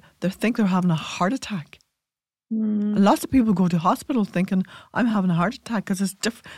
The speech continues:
Speaker 1: it's very difficult to figure out which is which.
Speaker 2: Mm-hmm.
Speaker 1: But it'd be so extreme,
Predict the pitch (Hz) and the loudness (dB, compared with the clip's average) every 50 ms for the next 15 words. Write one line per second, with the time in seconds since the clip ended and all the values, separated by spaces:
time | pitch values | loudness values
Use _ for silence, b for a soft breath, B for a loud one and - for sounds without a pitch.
0 | B - 180 - - - 220 285 294 247 - _ _ - 220 - - 320 - - | B -10 -10 -10 -4 0 0 0 0 -2 -4 _ _ -4 -4 -4 -4 -8 -6 -2
1 | 254 180 160 - B B B B B B - - - - - 214 226 202 185 165 | -2 -2 -2 -2 B B B B B B -20 -20 -18 -2 -2 0 2 4 4 4
2 | 156 165 208 233 - - - b b b b b b _ _ 196 220 - 202 180 | 6 4 4 2 -2 -6 -12 b b b b b b _ _ -2 0 0 -2 -2
3 | 160 180 214 277 302 - - - - - - _ _ _ _ _ _ _ _ _ | 0 2 2 2 2 0 -4 -10 -10 -10 -12 _ _ _ _ _ _ _ _ _
4 | _ _ _ _ _ _ _ _ _ _ 247 240 233 220 202 226 220 208 190 - | _ _ _ _ _ _ _ _ _ _ 0 2 2 2 2 0 -2 -2 -6 -10
5 | - _ _ _ _ _ _ _ _ _ - 220 - 175 226 214 - 254 - - | -16 _ _ _ _ _ _ _ _ _ -4 -2 0 0 -2 0 0 -2 0 -2
6 | - - 294 294 330 277 - - - - 277 226 233 262 320 285 202 170 185 208 | -2 2 2 2 2 0 -2 -4 -4 -2 0 2 2 2 2 2 2 0 0 -2